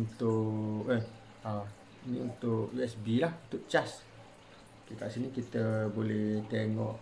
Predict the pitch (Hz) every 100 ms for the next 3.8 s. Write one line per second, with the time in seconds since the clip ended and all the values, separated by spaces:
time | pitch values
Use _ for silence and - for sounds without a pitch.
0 | 117 107 101 101 101 98 107 107 107 107
1 | 113 107 110 120 107 107 104 104 107 110
2 | - - 113 117 127 - - - - -
3 | - - - - - - - -